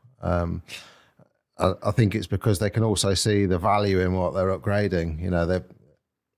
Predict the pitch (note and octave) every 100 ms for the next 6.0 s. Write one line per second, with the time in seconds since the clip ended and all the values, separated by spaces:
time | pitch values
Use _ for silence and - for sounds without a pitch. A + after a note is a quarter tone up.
0 | - G#2+ G#2 - F2 G2 F#2+ F#2+ F2+ F#2
1 | F#2 F2 - F#2+ F2 F2 - F#2 F2 C2+
2 | - F2 - E2 D#2+ - _ _ _ -
3 | - _ - - F2+ - F2 F2 E2+ E2
4 | - F2 D#2 E2+ F#2+ F2+ D#2 E2 F2 F2+
5 | F#2+ - F#2 F2 F#2 F2 D#2+ D#2+ D#2 -